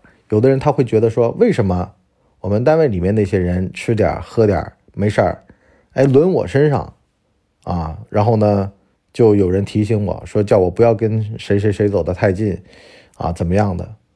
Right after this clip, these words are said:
那凭什么呢？其实啊，凭的是什么啊？凭的是你没有那层的社会关系，凭的是你不知道里面的水深水浅，那你就不要贸然行事。什么意思呢？前段时间有个女的，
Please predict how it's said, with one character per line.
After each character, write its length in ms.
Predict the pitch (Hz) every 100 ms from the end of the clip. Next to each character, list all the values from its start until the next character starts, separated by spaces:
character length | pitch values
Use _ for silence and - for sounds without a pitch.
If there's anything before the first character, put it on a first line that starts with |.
| _
那 80 | -
凭 260 | - 135 190
什 100 | 147
么 80 |
呢？ 260 | 127 117 120 _ _ _ _ _ _ _ _
其 160 | - 139
实 120 | 135
啊， 120 | 120
凭 240 | 98 117 120
的 80 |
是 120 | 120 117
什 160 | 95
么 80 | 82
啊？ 200 | 80 85 _ _ _ _ _
凭 200 | - 123
的 80 | 151
是 160 | 131 131
你 180 | 107 92
没 220 | 87 143
有 180 | 110 -
那 180 | 87 98
层 200 | - 90
的 100 | 90
社 160 | 101
会 120 | 90
关 260 | 90 98 101
系， 200 | - - _ _ _ _ _ _ _ _
凭 200 | - 131
的 100 | 180
是 120 | 156
你 200 | 135 110
不 180 | 87 156
知 100 | 147
道 180 | 147 117
里 140 | 92
面 180 | 87 113
的 100 | 110
水 160 | 92 87
深 180 | 113 113
水 180 | 107
浅， 380 | 117 - 73 - - - -
那 120 | 127
你 60 | 101
就 120 | 107
不 160 | -
要 120 | 131 120
贸 220 | 135 107
然 180 | 95 107
行 280 | - 92
事。 320 | 104 - 101 - _ _ _ _ _ _ _ _ _ _ -
什 140 | 143
么 80 | 160
意 120 | 180
思 80 | 160
呢？ 280 | 151 147 - 104
前 160 | 120
段 180 | 139 131
时 100 | 117
间 200 | 123 131
有 120 | 107
个 100 | 95
女 260 | 113 107 87
的， 240 | 82 92